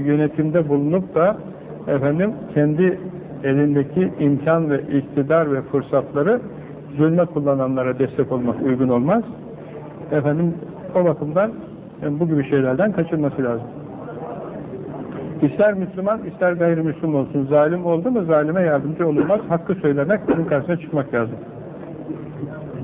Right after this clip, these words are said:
Kendisinin münafık veya fasık olduğundan şüphelenen bir kimse ne yapmalıdır? Fasık veya münafık insanların ne tür hal ve durumlarıyla tanıyabiliriz?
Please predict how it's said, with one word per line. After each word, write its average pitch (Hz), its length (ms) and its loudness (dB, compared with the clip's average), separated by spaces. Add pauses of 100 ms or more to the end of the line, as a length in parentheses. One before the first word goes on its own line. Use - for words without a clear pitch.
(1400)
Kendisinin 196 440 2
münafık 190 540 2
veya 170 180 6
fasık 165 420 0
olduğundan 151 420 2
şüphelenen 151 600 0
bir 156 140 -2
kimse 175 280 2
ne 170 60 4
yapmalıdır? 139 520 0
Fasık 160 420 2
veya 156 160 2
münafık 151 480 2
insanların 143 640 2
ne 190 100 4
tür 175 160 0
hal 156 240 2
ve 143 120 2
durumlarıyla 139 540 2
tanıyabiliriz? 135 640 2